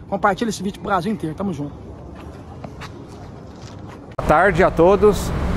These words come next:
Speaker 2: Meu nome é Reginaldo, eu sou engenheiro químico e engenheiro do petróleo e perito na área de combustíveis.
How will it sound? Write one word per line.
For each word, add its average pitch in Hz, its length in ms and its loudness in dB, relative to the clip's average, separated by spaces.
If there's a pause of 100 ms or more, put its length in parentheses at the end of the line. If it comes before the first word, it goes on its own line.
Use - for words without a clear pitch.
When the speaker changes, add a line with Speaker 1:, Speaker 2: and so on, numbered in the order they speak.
(180)
Speaker 2:
Meu 156 140 6
nome 170 180 8
é 156 60 8
Reginaldo, 160 800 6
eu 160 120 10
sou 165 240 6
engenheiro 156 540 8
químico 196 720 8
e 175 180 8
engenheiro 156 400 8
do 143 140 8
petróleo 151 720 6
e 165 80 8
perito 151 680 8 (120)
na 147 120 6
área 143 200 8
de 131 100 0
combustíveis. 165 840 6